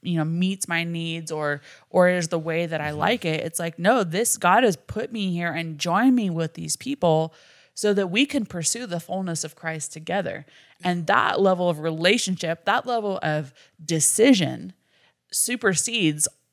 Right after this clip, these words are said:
Speaker 1: personality, <laughs> conflicts, supersedes ministry, you know, positions,
Speaker 2: Mm-hmm.
Speaker 1: or, like, even, um, vision of how to do things or what you're supposed to do. It's like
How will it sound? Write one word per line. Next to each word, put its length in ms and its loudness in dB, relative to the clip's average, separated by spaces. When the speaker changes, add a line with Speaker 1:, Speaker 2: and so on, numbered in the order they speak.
Speaker 1:
personality, 1080 -4
<laughs> 400 -18
conflicts, 880 0
supersedes 920 0
ministry, 1000 2
you 140 0
know, 300 4
positions, 840 0
Speaker 2:
Mm-hmm. 100 -8
Speaker 1:
or, 180 4
like, 400 -4
even, 500 2
um, 560 0
vision 680 2
of 240 -2
how 360 -2
to 100 -4
do 260 -6
things 460 -10
or 160 -8
what 320 -2
you're 80 -6
supposed 320 -4
to 80 -14
do. 240 -8
It's 180 -6
like 220 -2